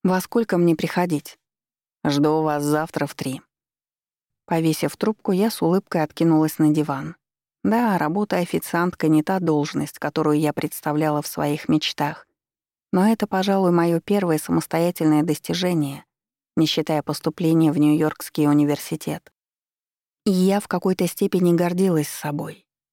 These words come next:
Это подстегнуло мою веру в себя, заставило поверить, что такой избалованный папин цветок, как я, способен выжить на холоде, когда стены теплицы рухнули. «Эйб, завтра меня не нужно будет забирать после учебы.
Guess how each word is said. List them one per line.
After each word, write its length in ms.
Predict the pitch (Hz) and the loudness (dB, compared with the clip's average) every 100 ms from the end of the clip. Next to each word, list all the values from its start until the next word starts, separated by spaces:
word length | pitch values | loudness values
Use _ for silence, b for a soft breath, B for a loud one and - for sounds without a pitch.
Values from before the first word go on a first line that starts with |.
| - | -4
Это 180 | 208 214 | -4 -2
подстегнуло 640 | 202 - 190 190 214 196 | -4 -2 2 4 4 4
мою 280 | 180 180 180 | 4 4 2
веру 280 | 202 202 165 | 2 2 0
в 80 | |
себя, 400 | - 165 160 185 | -2 -2 0 0
заставило 540 | 170 151 - 175 160 151 | 0 -4 -4 -2 0 0
поверить, 500 | 175 180 175 180 - | -2 0 2 2 -2
что 180 | - 151 | -4 -4
такой 340 | 156 - 202 | -2 0 0
избалованный 640 | 180 160 165 180 170 160 | 0 -2 0 2 4 2
папин 380 | 160 170 160 156 | 2 -2 0 0
цветок, 420 | - 151 - 175 | 0 -2 -2 -4
как 260 | - 147 - | -4 -6 -4
я, 300 | 175 165 180 _ _ _ _ - | -2 0 -2 _ _ _ _ -12
способен 580 | - 170 220 202 165 160 | -8 -4 0 2 4 4
выжить 360 | 175 175 156 | 2 2 2
на 120 | 156 | 0
холоде, 480 | 151 - 180 151 156 | 0 0 0 0 -2
когда 320 | - 147 151 | -4 -2 -2
стены 380 | 156 - 165 151 | -2 -2 2 2
теплицы 540 | - 165 160 156 - 160 | 2 -2 -2 -2 -2 0
рухнули. 520 | 156 - 151 147 - _ _ _ _ _ _ _ - | 0 -2 -2 -2 -6 _ _ _ _ _ _ _ -2
«Эйб, 280 | 190 170 170 | 0 2 2
завтра 400 | 165 190 - 185 | 0 0 0 2
меня 240 | 180 185 | 4 4
не 120 | 180 185 | 4 4
нужно 280 | 202 196 | 2 2
будет 300 | 165 156 156 | 2 0 0
забирать 400 | 160 156 156 151 | 0 0 -2 -4
после 300 | - 151 - | -4 -4 -2
учебы. 520 | 156 - 156 147 - | -2 0 -2 -4 -6